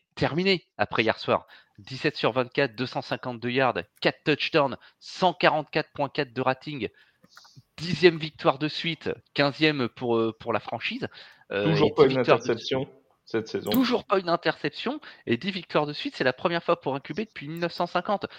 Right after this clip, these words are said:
Speaker 1: Donc je pense qu'il faut arrêter de dire que stop, c'est le petit jeune qui débute et, euh, et qui a du bol. Il fera un mauvais match, hein, ça va arriver parce que tout le monde a une mauvaise journée au bou-, au, au boulot, mais, euh, je, je, je pense qu'il est temps de le voir pour ce qui, pour ce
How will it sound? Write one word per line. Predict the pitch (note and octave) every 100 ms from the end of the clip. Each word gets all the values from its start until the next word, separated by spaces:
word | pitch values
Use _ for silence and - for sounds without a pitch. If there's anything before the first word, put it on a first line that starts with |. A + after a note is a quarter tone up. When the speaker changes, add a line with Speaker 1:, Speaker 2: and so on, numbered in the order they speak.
| -
Speaker 1:
Donc | - A#2+ -
je | -
pense | - F3 -
qu'il | C#3+ - A2
faut | G#2+ F#3+
arrêter | C#3+ C#3 A#3
de |
dire | C#3+ G3+ -
que | E3 - _
stop, | - - G3 - - _ _
c'est | -
le | C3+
petit | - -
jeune | D3+ C#3+
qui | -
débute | B2 A#2 D#3+ B3+ -
et, | B2+
euh, | A2+ A2 A2 A2 A2
et | G#2
qui | G#2+ -
a |
du | A#2+ F3
bol. | B3+ E3 - - _ _ _ -
Il | B2+
fera | - A2
un |
mauvais | G#2 G2+ B2
match, | A#3 D4+ D#3+
hein, |
ça | - F#2+
va | F#2+
arriver | G2 A2 A3
parce | - -
que | A2
tout | -
le | C#3
monde | C#3+
a | A#2+
une |
mauvaise | G#2+ G#2 G#2
journée | - G#2+
au | G#2
bou-, | G2+ A2+ -
au, | - G#2 G2 G2 -
au | A2
boulot, | G#2+ F3 C#4+
mais, | G#2 - - - _
euh, | F#2+ F#2
je, | F2+ F#2+
je, | F2 F#2
je | F2+
pense | F#2+ F3+ -
qu'il | G#2+
est | G2
temps | - C#3
de | A#2
le |
voir | G2 A#2+
pour | - G#2+
ce | -
qui, | - - G#2+ G2+ G2+
pour | - -
ce | - -